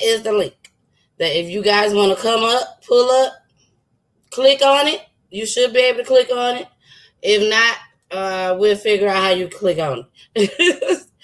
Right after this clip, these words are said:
Let me put it in again. Maybe that's what I need to do. Let me put it in again since the show started. Give me one second. And like I said, any of y'all wanna pull up,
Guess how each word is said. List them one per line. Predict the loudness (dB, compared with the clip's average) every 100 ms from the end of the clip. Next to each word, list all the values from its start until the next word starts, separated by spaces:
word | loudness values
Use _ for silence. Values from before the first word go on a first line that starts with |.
| -20 -8
Let | -2 -2
me | -2
put | 2 2
it | 4
in | 2 0
again. | -2 -4 -4 -2
Maybe | 0 0
that's | -2 -4
what | -6 -8
I | -6
need | -8 -10
to |
do. | -8 -10 -10 _ _ _ _
Let | -10 -4
me |
put | 2 4
it | 4
in | 2 0
again | 0 0 0
since | 0 -2
the | -2
show | -6 0 0
started. | -2 -4 -4 -2 0 0 -2 -14 _ _ _ _ _ _ -20 -20 _ _ _
Give | 0 4
me | 6 6
one | 4 2 -2
second. | -2 0 0 -2 -4 -6 -14 -6
And | -2 2
like | 2 2
I | 0 0
said, | 2 2 4 2 -2 _ _ _ 0
any | 2 2 2
of |
y'all | 2 0 0 -2
wanna | -4 -6 2
pull | 6 8
up, | 8 6